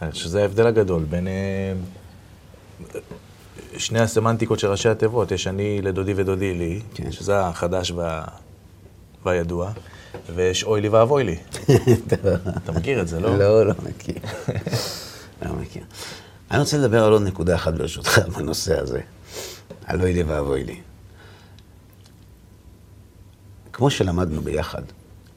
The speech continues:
Speaker 2: ה-, הדימוי הזה שלנו, הוא נבנה לאט לאט, כמו קורי עכביש סביב האני שלנו. ו-,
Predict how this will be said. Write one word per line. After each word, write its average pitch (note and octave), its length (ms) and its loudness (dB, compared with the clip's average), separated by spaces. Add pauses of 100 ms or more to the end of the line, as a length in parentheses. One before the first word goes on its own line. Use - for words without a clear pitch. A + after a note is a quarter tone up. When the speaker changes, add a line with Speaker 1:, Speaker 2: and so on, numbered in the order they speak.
(320)
Speaker 2:
ה-, D#2 360 -4
הדימוי F2 520 0
הזה - 260 -8
שלנו, - 500 -12 (600)
הוא A2+ 100 -2
נבנה A#2 360 -2 (720)
לאט - 220 -8
לאט, F#2 420 -2 (1120)
כמו G2 600 2 (100)
קורי E2+ 300 -2
עכביש E2 680 -4 (200)
סביב E2+ 360 0
האני D#2+ 300 2
שלנו. C2+ 400 -6 (1300)
ו-, F2+ 300 -4